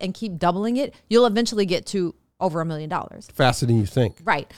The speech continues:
Speaker 1: So start small and go from there. And then one of the other books I was recently li-, recently listening to is The Laptop Millionaire by Mark Anastasi. If you, um,
Speaker 2: A little
Speaker 1: are
Speaker 2: outdated, but it's some
Speaker 1: effic-,
Speaker 2: practical
Speaker 1: but
Speaker 2: stuff
Speaker 1: it's,
Speaker 2: in
Speaker 1: it's,
Speaker 2: it.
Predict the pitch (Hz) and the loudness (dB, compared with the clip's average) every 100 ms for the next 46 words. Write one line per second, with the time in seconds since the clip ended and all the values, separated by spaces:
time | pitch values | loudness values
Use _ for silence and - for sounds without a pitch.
0 | - - 262 233 226 - - 233 285 - | -8 2 4 6 2 -2 2 4 4 2
1 | 226 208 180 - 175 175 - 165 156 151 | 4 6 6 2 0 0 0 -2 -2 0
2 | 190 190 220 226 202 202 202 185 180 - | 2 4 4 2 2 2 0 -2 -4 -2
3 | 170 156 175 - 170 160 160 151 160 170 | -2 -2 -4 -4 -6 -6 -6 -6 -8 0
4 | 226 320 247 208 185 170 185 - 165 165 | 2 2 0 -4 -4 -2 -4 -2 -4 -4
5 | 160 151 - _ _ 196 170 180 170 196 | -4 -6 -8 _ _ -2 2 0 4 2
6 | - 208 175 - _ _ 180 180 175 170 | 0 -2 -2 -2 _ _ -6 -2 0 0
7 | 175 170 165 - _ 165 175 170 170 - | 2 2 0 -6 _ 0 2 2 0 -2
8 | 165 165 - 151 156 156 - - - - | -2 -2 -4 -2 -2 -4 -8 -12 -14 -20
9 | _ _ 254 269 240 208 190 214 277 311 | _ _ 0 0 0 -6 -4 -2 0 -2
10 | 311 311 320 - _ _ _ - 175 160 | -2 -4 -6 -10 _ _ _ -4 0 0
11 | 143 147 180 _ 139 160 170 214 202 190 | -2 -6 -10 _ -2 4 6 6 6 4
12 | 131 101 110 - 107 107 113 101 120 98 | 4 2 0 -4 -2 -2 -2 -4 -6 -6
13 | 185 247 240 254 - 277 - | -4 -2 0 0 -2 -4 -6